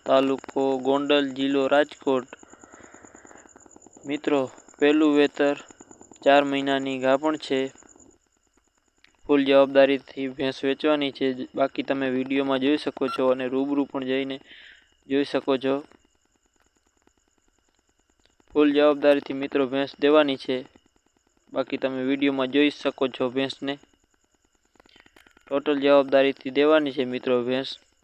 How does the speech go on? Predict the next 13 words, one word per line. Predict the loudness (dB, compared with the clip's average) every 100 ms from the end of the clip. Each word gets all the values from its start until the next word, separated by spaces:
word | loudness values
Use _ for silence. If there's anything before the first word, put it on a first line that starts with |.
| _ _ _ _ _ _ _ _ _ _ _ _ _ -20 -20 -20 _ _ -10
મિત્રો, | -2 0
કિંમતની | 0 0 -2 -2 0
વાત | 6 4
કરીએ | 4 2 2 0
તો | 2 0
કિંમત | 2 -2 0 -2 -4
છે | 0 4 4 2 -8 -20 _ _ -4
એક | -4 2
લાખ | 6 6 4 -4
પચીસ | -4 -4 -4
હજાર, | 0 4 4
જેમાં | 2 -2 -2 -4
કિંમતમાં | -6 -4 -4 -2 -2 -2